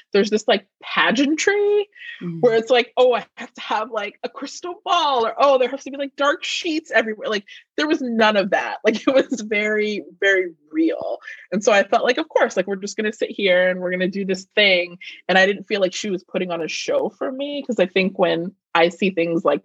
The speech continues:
Speaker 1: that, I automatically doubt the authenticity of it. In my opinion, like, if your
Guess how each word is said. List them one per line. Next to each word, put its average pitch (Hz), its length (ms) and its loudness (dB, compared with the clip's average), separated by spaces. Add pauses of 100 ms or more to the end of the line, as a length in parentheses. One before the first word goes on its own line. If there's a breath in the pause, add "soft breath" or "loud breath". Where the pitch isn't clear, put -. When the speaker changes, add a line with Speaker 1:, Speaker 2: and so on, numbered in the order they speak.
(100)
Speaker 1:
that, 151 300 4 (380 loud breath)
I 170 100 6
automatically 160 720 2
doubt 156 300 0
the 160 140 0
authenticity 214 1080 -6
of 240 200 2
it. 269 260 4
In 185 100 0
my 170 160 4
opinion, 170 340 0
like, 165 140 -4
if 170 100 -2
your 208 120 0